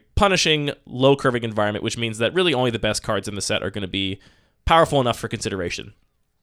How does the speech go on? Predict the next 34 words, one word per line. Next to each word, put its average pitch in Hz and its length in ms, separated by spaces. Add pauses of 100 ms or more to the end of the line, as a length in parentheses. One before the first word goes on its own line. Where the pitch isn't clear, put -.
(100)
I'm 247 80
gonna 254 120
go 247 60
through 202 160
a - 20
lot 180 140
of 170 60
these 160 100
kind 151 200
of 139 40
quickly 143 300
because 127 340
they're 123 140
kind 143 180
of 127 80
like 117 300
passing 151 360
flights 123 280
of 113 80
fancy. - 420
So, 117 380 (340)
roughly 226 420
in 196 60
order, 123 460
uh, 123 180
from 131 240
least 170 300
interested 160 340
to 143 60
most 110 240
interested - 360
for - 100
my 82 120
cube. - 320